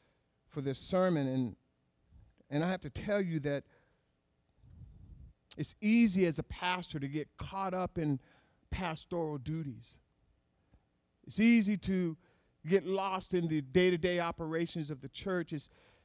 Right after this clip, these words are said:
easy to get lost in counseling with others. It's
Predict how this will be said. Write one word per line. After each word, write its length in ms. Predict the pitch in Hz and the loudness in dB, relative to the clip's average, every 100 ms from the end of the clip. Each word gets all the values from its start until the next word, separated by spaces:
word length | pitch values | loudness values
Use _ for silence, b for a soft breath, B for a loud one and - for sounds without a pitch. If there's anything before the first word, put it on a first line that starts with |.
| b _ | b _
easy 420 | 214 240 240 202 | 4 6 6 4
to 120 | 202 190 | 2 2
get 180 | 190 | 0
lost 480 | 170 185 185 180 - | -2 0 0 0 -2
in 160 | 170 165 | 0 0
counseling 680 | - 180 185 190 - 160 156 | 0 0 2 2 0 2 2
with 160 | 156 | 0
others. 420 | 185 185 165 147 147 | -2 -2 -2 -4 -4
It's 220 | 143 | -6